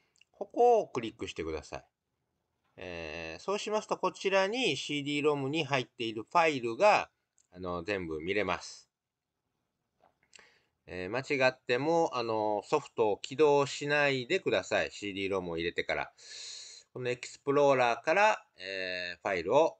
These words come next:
おー、開いてみてください。で、ここのですね、ディーコムっていうフォルダありますね。えー、この中に画像ファイルが入っています。えー、画像ファイルと言いますと、皆さんはだいたいジェイ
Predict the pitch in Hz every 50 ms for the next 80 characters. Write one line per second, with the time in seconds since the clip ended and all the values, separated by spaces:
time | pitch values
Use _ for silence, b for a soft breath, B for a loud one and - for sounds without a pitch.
0 | _ _ _ _ 82 78 73 76 73 71 71 69 69 67 69 - - 78 80 76
1 | 71 - - 78 73 71 71 71 87 87 - 82 76 - 71 67 65 - - -
2 | 78 69 - _ _ _ _ _ _ _ _ _ _ _ _ _ _ - 175 190
3 | 208 208 - 185 175 - 226 233 226 175 127 110 - - 120 117 104 92 90 107
4 | 180 254 302 302 233 - 190 147 123 110 - _ - 104 101 95 - - 107 104
5 | 104 95 101 95 90 90 90 92 - - 98 113 120 104 - _ _ _ _ _
6 | _ _ _ _ _ _ _ - _ _ _ - 92 95 95 95 92 92 92 92
7 | 92 92 92 92 _ _ _ - 220 240 254 262 269 262 247 240 233 - 247 240
8 | 240 233 247 277 294 262 165 92 - _ _ 104 117 117 107 117 120 117 113 107
9 | - 147 139 120 98 82 82 87 101 98 - - 80 76 71 - - - - -
10 | _ _ _ _ _ _ _ _ _ _ _ _ _ _ _ _ _ _ _ -
11 | - 120 120 117 117 117 113 107 135 139 139 147 156 156 151 143 - 185 180 175
12 | 156 131 131 - - 127 131 139 143 143 139 139 139 139 - - _ - 156 156
13 | 151 151 143 120 139 135 135 131 131 - 135 127 123 120 113 107 117 113 113 _
14 | - 113 110 110 101 82 - 113 117 120 117 110